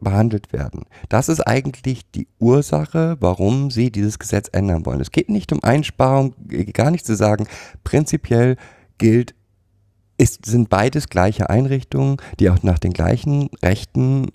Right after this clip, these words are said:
und Gesetzen behandelt werden sollen. Es geht nicht um gleiche Bezahlung oder irgendwas oder um Geld einsparen.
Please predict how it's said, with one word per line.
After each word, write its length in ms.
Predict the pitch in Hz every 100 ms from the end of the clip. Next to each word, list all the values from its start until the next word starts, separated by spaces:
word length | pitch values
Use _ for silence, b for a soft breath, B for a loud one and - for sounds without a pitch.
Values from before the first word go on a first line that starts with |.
| _
und 140 | 95 98
Gesetzen 540 | 90 87 - - 107
behandelt 460 | 92 87 101 95 -
werden 240 | 67 65
sollen. 240 | - 50
Es 80 | 90
geht 160 | - -
nicht 120 | 117
um 120 | 120
gleiche 260 | 90 90 95
Bezahlung 640 | - - 110 156 185 190
oder 240 | - - -
irgendwas 480 | 170 175 143 131
oder 100 | -
um 100 | 69
Geld 300 | 87 107 156
einsparen. 380 | - 139 - 143